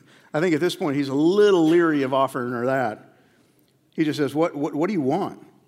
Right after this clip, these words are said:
What can be granted you? What's your further request? And it shall be fulfilled." And she says, "If it please the king, let the Jews who are in Susa be allowed tomorrow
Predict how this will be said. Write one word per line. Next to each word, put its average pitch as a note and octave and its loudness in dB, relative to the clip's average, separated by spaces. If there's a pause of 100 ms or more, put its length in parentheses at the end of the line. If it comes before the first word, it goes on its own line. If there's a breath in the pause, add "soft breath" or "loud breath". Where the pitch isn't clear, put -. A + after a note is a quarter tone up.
(120)
What E3+ -4
can G#3+ -4
be G3 -2
granted D3+ -4
you? G#2+ -8
What's C3 -4
your F#3 -2
further F3+ 0
request? D3 -4
And C3+ -6
it D#3 -6
shall C#3 -6
be C3 -6
fulfilled." D#3 -4
And A#2+ -8
she D#3 -8 (500 loud breath)
says, E3+ 0
"If D#3+ 0
it C#3+ -4
please G#3+ 0
the C4+ -6
king, C3+ -2
let D#3+ 0
the D#3 -2
Jews G3 -6
who A3 -4
are G3 0
in E3+ -2
Susa G#3+ -6
be C#3+ -2
allowed C#3 -2
tomorrow D#3+ -2